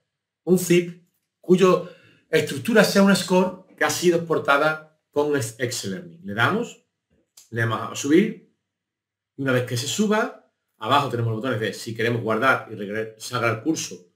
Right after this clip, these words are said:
o guardar y mostrar. Y ahora vemos que los botones no ponen ir a Excel Learning. Le damos a guardar y cam-, cambios y automáticamente pues, se comporta como una actividad score.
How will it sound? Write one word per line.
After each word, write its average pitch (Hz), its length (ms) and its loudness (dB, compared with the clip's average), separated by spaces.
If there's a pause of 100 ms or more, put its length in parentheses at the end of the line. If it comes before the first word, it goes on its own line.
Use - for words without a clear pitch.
(140)
o 117 120 -4
guardar 113 340 2
y - 20 0
mostrar. 160 560 0
Y 123 60 -4
ahora 120 500 0
vemos 123 240 -2
que 135 80 -6
los 123 80 0
botones 117 320 0
no 123 160 0
ponen 123 340 0
ir 117 140 0
a 107 80 0
Excel 101 260 -6
Learning. 175 600 -2 (180)
Le 110 80 -14
damos 107 200 -8
a - 20 -12
guardar 101 300 -4
y - 20 -10
cam-, 120 300 -6
cambios 196 640 0 (260)
y 165 80 0
automáticamente 196 960 2 (460)
pues, - 560 2
se - 180 -6
comporta 131 360 0
como 139 100 -4
una 127 80 0
actividad 113 300 -4
score. 98 360 -14